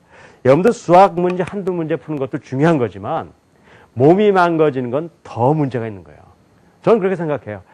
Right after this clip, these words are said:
아이들이 수학 한두 문제 못 풀더라도 어떻게 하는 게 더 좋아요? 자세를 바르게 해주고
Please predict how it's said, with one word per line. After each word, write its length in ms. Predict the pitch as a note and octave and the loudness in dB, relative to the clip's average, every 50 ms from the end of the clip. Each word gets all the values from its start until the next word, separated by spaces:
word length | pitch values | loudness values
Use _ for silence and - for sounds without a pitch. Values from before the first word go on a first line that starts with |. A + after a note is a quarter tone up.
| _ - | _ -4
아이들이 360 | - B2+ D3 F3+ F3 D#3+ G#3 | 0 2 2 2 2 0 -2
수학 360 | - - F3+ F#3+ F3+ D#3+ - - | -2 0 -2 -2 -2 -2 -4 -10
한두 200 | F#3 F3 D#3+ D#3+ | -10 -8 -6 -6
문제 200 | D#3+ D#3 E3 E3 | -6 -6 -4 -4
못 140 | C3+ A#2+ | -4 -6
풀더라도 480 | - - A#2 A2 A2+ A2 A2 B2 C3+ B2 | -6 -8 -8 -6 -4 -4 -4 -2 -2 0
어떻게 220 | A2 B2 - - | 0 0 -2 -2
하는 140 | D3 C#3+ B2+ | -6 -6 -6
게 100 | A#2 A2+ | -6 -6
더 120 | - G2+ E2+ | -8 -10 -14
좋아요? 220 | F2 D#2+ D2 D2+ - _ _ _ _ _ _ | -14 -16 -18 -20 -20 _ _ _ _ _ _
자세를 460 | - - A#2 A2+ - B2 A#2 A#2+ A2 | -8 -6 -6 -2 -2 -2 0 0 -2
바르게 320 | G2+ G2+ G#2 A2 G#2 G#2+ | -2 -4 -4 -4 -6 -4
해주고 680 | G#2+ A#2+ A#2 G#2+ A2+ G2+ G#2 G#2 B2+ F3+ A3 A#3 - | -6 -6 -6 -6 -10 -8 -4 -2 0 0 0 -2 -6